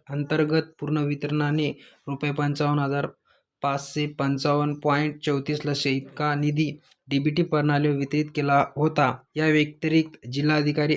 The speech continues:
अहमदनगर, परभणी, अमरावती, वाशिम या चार जिल्ह्यांना खालीलप्रमाणे स्तंभ पाच मध्ये दर्शवल्याप्रमाणे एकूण सहा हजार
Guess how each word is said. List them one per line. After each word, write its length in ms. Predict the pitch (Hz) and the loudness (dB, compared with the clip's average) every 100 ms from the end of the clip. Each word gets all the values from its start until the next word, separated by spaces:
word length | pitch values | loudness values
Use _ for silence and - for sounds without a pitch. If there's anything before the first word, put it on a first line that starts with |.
| - | 0
अहमदनगर, 560 | 139 143 143 139 147 | 0 0 0 0 0
परभणी, 500 | 147 135 135 139 143 135 | 0 0 0 0 0 -2
अमरावती, 560 | 135 139 143 143 139 | -2 0 2 2 0
वाशिम 460 | 143 139 135 147 139 | 0 2 2 0 0
या 120 | 143 143 | 0 -4
चार 300 | - 147 151 151 - _ - _ _ | 0 4 4 0 -8 _ -20 _ _
जिल्ह्यांना 480 | 139 147 147 151 151 151 | -2 0 2 2 2 0
खालीलप्रमाणे 840 | 139 135 143 143 143 143 143 151 | -2 0 -2 -2 0 2 2 2
स्तंभ 480 | 147 - 147 147 151 | 0 -4 -4 -2 2
पाच 480 | 160 156 139 143 147 | 0 0 0 0 0
मध्ये 400 | 151 151 143 135 - - - _ - | 0 2 2 0 -2 -18 -20 _ -14
दर्शवल्याप्रमाणे 1040 | 123 143 139 151 160 156 156 151 147 151 147 - _ - | -6 -4 0 2 2 2 0 0 0 0 0 -4 _ -2
एकूण 600 | 151 156 - 175 170 110 - _ _ _ _ _ _ _ _ _ _ | -2 -2 0 4 4 0 -12 _ _ _ _ _ _ _ _ _ _
सहा 300 | - 151 151 | -6 0 2
हजार 320 | 156 147 156 | 2 2 0